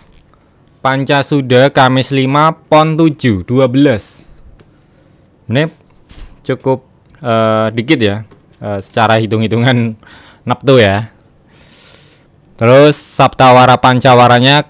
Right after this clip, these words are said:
Kamis delapan, Pon tujuh sama dengan lima belas. Kamarokam, ini perhitungan freak. Freak.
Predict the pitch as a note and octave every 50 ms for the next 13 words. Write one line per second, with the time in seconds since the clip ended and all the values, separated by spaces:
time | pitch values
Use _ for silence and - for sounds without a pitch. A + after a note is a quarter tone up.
0 | _ - - D3 C#3+ C#3 C#3+ D3 D3 C3+ - - B2 A#2 B2 A#2+ A#2 A2+ - -
1 | C#3+ D3+ D#3 E3 E3+ E3+ F3 F3+ F#3 F#3 F3+ E3+ - - - - - _ _ -
2 | C#3 C3+ C#3 C#3 C#3 C#3 C3+ D3 C#3 B2 - - C#3+ D3 D3 D3 C3+ B2+ B2 A#2+
3 | A#2 A#2 A#2+ A#2+ B2 A#2+ A#2+ A2+ G#2+ G2+ G2+ G2 F#2 F2 D#2 - - - _ _
4 | _ _ _ _ _ _ _ _ _ _ _ _ _ _ _ _ _ _ _ _
5 | _ _ _ _ - C3 C3+ C#3+ D3+ D#3 D3+ D#3 D#3+ D#3 D3+ - D#3+ D#3 D#3+ E3+
6 | G3 D4+ D4+ - - - - - - - - - G#2+ G2+ G#2 A2 A2 A2+ A2+ A2+
7 | - - A#2+ A2+ A2 G#2+ A#2+ A#2 A#2+ A2+ A2 G2+ - - D3+ G#3 A3 - _ _
8 | - - - _ _ _ _ _ _ _ _ _ _ _ _ _ - - C#3 G#3
9 | C4 B3+ -